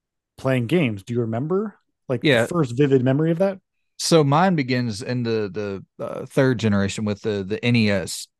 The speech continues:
Speaker 2: I, and this is, I'm talking baby, man. I was an absolute, like,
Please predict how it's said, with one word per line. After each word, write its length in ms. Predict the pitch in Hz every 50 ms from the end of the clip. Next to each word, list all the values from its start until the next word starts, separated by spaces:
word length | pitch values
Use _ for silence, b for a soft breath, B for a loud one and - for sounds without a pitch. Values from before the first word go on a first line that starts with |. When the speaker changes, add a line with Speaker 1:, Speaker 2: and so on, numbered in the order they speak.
| _ _ -
Speaker 2:
I, 580 | 110 123 131 139 143 139 139 135 131 120 110 - B B B B B B B B B B -
and 160 | 139 131 131 147
this 180 | 170 156 -
is, 160 | 170 147 113
I'm 160 | 131 131 147 143
talking 500 | - 151 139 127 - 127 113 101 98 90
baby, 480 | 104 110 110 113 117 113 98 101 98
man. 220 | 92 92 95 98 101
I 120 | 104 113
was 180 | 117 120 110 120
an 160 | 113 107 87
absolute, 720 | 107 107 107 98 - - - 117 104 104 101 98 92 87
like, 240 | 101 104 98 98 -